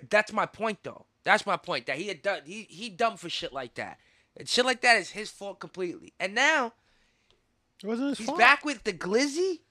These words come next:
Speaker 2: Oh, Shay, Cheyenne. He, he dropped the name of Jay
Speaker 1: How is
Speaker 2: Cheyenne.
Speaker 1: he back with the chick?
Speaker 2: I don't know. That's, he said they trauma bonded.
Speaker 1: Yo, bro,
Speaker 2: He got a
Speaker 1: what
Speaker 2: special connection
Speaker 1: chick,
Speaker 2: with her.
Speaker 1: what chick,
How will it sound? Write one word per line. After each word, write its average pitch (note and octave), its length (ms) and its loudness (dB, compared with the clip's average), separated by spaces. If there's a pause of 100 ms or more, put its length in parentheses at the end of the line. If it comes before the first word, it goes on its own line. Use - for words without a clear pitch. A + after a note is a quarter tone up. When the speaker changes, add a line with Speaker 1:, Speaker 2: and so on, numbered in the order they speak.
(420)
Speaker 2:
Oh, C3+ 220 -8 (160)
Shay, C#3+ 420 0
Cheyenne. C#3+ 560 -2
He, D3+ 240 -10
he D3 140 -10
dropped C#3+ 260 -2
the B2+ 80 -6
name B2+ 240 -4
of A2+ 180 -12
Jay A#2+ 120 -12
Speaker 1:
How A#3+ 260 4
is C4+ 100 -2
Speaker 2:
Cheyenne. C#4 60 -2
Speaker 1:
he D4+ 120 2
back C4+ 300 12
with C4+ 160 -2
the G#3+ 120 -2
chick? - 140 -12
Speaker 2:
I A#3+ 160 8
don't C#4+ 160 2
know. B3+ 200 10
That's, G#3+ 420 6
he A3 160 -2
said G3 300 -2
they F3+ 140 0
trauma F#3 360 4
bonded. F3+ 400 2
Speaker 1:
Yo, F#3 240 4 (120)
bro, G3 180 6
Speaker 2:
He F3+ 80 4
got F3+ 240 10
a - 20 8
Speaker 1:
what G#3+ 120 12
Speaker 2:
special G#3 220 10
connection F3 300 4
Speaker 1:
chick, G#3+ 160 8
Speaker 2:
with E3+ 160 -2
her. E3+ 240 0 (440)
Speaker 1:
what G#3+ 360 4 (240)
chick, - 520 2